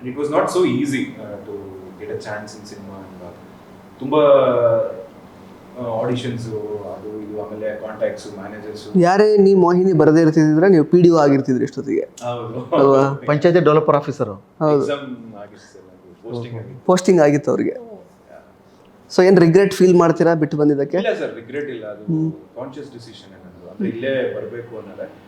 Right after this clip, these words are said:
Speaker 1: But ಅದೇ ಮನೇಲಿ ಸ್ವಲ್ಪ <laughs> ಹೇಳ್ತಾರೆ.
Speaker 2: ಓಕೆ.
Speaker 1: But yeah,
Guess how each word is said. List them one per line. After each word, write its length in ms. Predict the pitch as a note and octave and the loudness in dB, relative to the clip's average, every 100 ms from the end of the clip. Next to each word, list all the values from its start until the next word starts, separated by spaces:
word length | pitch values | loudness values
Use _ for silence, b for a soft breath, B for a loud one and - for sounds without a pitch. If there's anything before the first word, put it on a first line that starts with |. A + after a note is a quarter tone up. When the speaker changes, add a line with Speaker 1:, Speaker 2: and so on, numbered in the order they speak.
| - _ - A#2+ | -20 _ -16 -2
Speaker 1:
But 120 | B2+ | 2
ಅದೇ 440 | C3+ C3+ A#2+ A#2+ | 4 4 2 -4
ಮನೇಲಿ 440 | B2 D3 D#3+ D#3+ D3 | -4 0 0 0 -2
ಸ್ವಲ್ಪ 240 | - - - | -4 -6 -10
<laughs> 800 | - F#3 E3+ F3+ F3+ D#3+ D3 D3+ | -10 -6 0 0 2 2 4 2
ಹೇಳ್ತಾರೆ. 760 | - - B2+ - - - - | -2 -8 -6 -4 -4 -6 -2
Speaker 2:
ಓಕೆ. 220 | D3+ D3 D3 | 0 0 -2
Speaker 1:
But 280 | - C3+ | -4 -8
yeah, 220 | D3+ C#3+ | 0 2